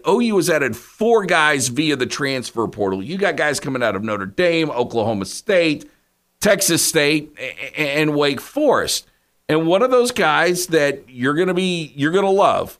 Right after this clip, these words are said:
hopefully you'll love, because hopefully he'll stay healthy,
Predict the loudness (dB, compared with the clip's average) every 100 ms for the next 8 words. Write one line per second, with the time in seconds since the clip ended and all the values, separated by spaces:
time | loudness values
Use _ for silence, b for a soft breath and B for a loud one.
0 | -14 2 4 4 0 2 2 2 2 0
1 | 0 -2 -2 0 -2 0 -2 0 -2 0
2 | -2 2 2 2 0 -2